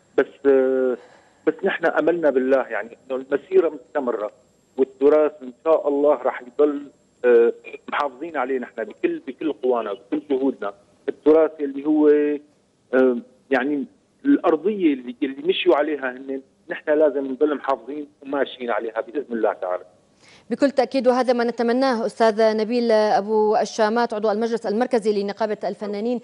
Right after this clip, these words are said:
Speaker 2: كنت ضيفاً عزيزاً منضماً لنا عبر الهاتف، أشكرك على هذه الإضاءة. أيضاً بدي أرحب بالقس إبراهيم نصير، رئيس الكنيسة الإنجيلية العربية في حلب.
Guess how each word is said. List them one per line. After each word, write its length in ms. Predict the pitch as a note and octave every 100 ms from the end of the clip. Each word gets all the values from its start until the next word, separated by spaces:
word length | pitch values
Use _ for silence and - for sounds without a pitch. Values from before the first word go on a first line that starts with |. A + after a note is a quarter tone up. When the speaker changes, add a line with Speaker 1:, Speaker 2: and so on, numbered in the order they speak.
| - - -
Speaker 2:
كنت 180 | A#3+
ضيفاً 380 | A3 A3+ G#3+ G#3+
عزيزاً 320 | G3+ A3 G#3+
منضماً 340 | G#3+ G#3 G#3 G#3
لنا 320 | G#3 G#3 G3+
عبر 200 | F#3+ G3
الهاتف، 600 | G3+ F#3 F#3+ A3+ A3 -
أشكرك 360 | F#3+ - A3 A3
على 320 | G3+ G3+ G3
هذه 520 | G3 G#3+ G#3 G3 G#3 - - - -
الإضاءة. 1200 | G#3 A3 G#3+ G#3 F3+ G3+ G#3+ C4 F#3+ A#3 A#3+ A#3 A3+
أيضاً 540 | A#3 A3+ A3 G#3+ G#3
بدي 520 | G3+ F#3 G3+ A3 G#3+
أرحب 540 | F3+ G3+ C4 A#3+ G3+ E3
بالقس 600 | G#3 F#3+ G3 C4+ B3+ - - - -
إبراهيم 500 | G3+ A3+ G#3 B3 A#3+
نصير، 360 | A3 - B3
رئيس 300 | B3 A3+ A3+
الكنيسة 440 | G3+ G#3 A3+ A#3 A3+
الإنجيلية 760 | G#3 G#3+ G#3+ A3 A#3+ A3 G#3+
العربية 840 | G#3+ G3+ G#3 G#3 A3+ A3 G#3+ G#3+ C3+
في 400 | - A3 G#3+ G#3+
حلب. 500 | F3+ G3 A#3 C4+